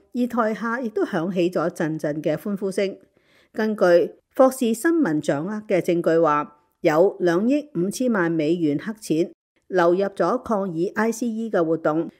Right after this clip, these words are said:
主要資金嚟自長期居住喺中國上海同中共深度關係嘅億萬富翁辛格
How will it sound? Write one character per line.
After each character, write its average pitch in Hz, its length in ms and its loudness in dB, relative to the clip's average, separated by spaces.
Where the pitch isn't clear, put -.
主 226 100 -2
要 294 240 4
資 294 200 -2
金 302 320 0
嚟 160 260 0
自 175 260 2
長 165 320 -2
期 160 200 2
居 262 200 4
住 247 120 -4
喺 165 200 0
中 233 200 -2
國 180 160 0
上 156 260 -4
海 165 340 -2
同 208 320 0
中 339 240 4
共 185 300 0
深 277 340 -2
度 202 120 2
關 233 260 -4
係 165 260 -4
嘅 165 220 -2
億 226 280 -6
萬 160 220 -4
富 170 160 -2
翁 202 380 0
辛 247 320 0
格 240 100 -2